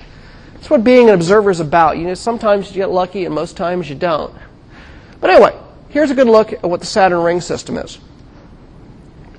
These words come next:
Now, the thing is, as broad as these rings are, we're talking of tens of thousands of kilometers in round numbers.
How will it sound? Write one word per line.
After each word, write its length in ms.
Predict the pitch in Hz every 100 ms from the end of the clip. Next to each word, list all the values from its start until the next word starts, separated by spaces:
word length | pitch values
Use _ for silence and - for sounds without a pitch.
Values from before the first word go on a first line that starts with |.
| - - - - - - -
Now, 120 | 269
the 80 | 269
thing 180 | - 480 494
is, 280 | 339 285 - - -
as 140 | 294 240
broad 600 | 190 240 330 403 403 339
as 200 | 240 190
these 260 | 202 160
rings 360 | 170 160 147 156
are, 280 | 139 76 165
we're 60 |
talking 300 | 185 254 247
of 100 | 220
tens 360 | - 311 381 359
of 100 | 320
thousands 420 | 285 262 254 226
of 60 | 233
kilometers 640 | 240 233 233 190 - -
in 80 | 180
round 420 | 190 254 285 262
numbers. 560 | 220 196 156 156 -